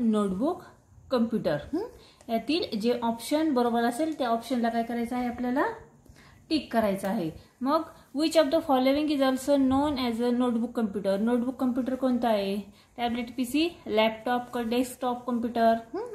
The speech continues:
आपला answer आहे laptop. हं? इथे फक्त आपल्याला जे आन्सरच्या बॉक्समध्ये tick करायचं आहे. याच पद्धतीने पुढील question देखील सोडवायचे आहेत. बघा, second question आहे,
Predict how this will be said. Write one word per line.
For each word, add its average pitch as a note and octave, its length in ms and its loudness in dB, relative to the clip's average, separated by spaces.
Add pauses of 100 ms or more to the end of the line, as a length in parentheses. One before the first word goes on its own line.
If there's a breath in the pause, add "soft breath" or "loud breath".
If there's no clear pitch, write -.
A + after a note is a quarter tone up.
आपला A3+ 200 -6
answer B3 340 2
आहे C#4+ 260 4 (720 soft breath)
laptop. F#3+ 640 -2 (140)
हं? - 300 -12 (220)
इथे A#3 200 0
फक्त C4+ 280 -2
आपल्याला B3 400 2 (380 loud breath)
जे A3+ 120 2
आन्सरच्या A#3+ 640 0 (360 loud breath)
बॉक्समध्ये A3 640 2 (100)
tick A#3+ 220 -4
करायचं F#3+ 360 -2
आहे. D4 320 0
याच C4+ 200 -4
पद्धतीने C4 480 -2
पुढील A#3+ 380 -2
question A#3+ 360 0
देखील A3+ 280 0
सोडवायचे G3 720 -2 (280 loud breath)
आहेत. E3+ 200 -8 (480 soft breath)
बघा, C#4 260 0
second D4 340 0
question D4 280 0
आहे, D4 160 2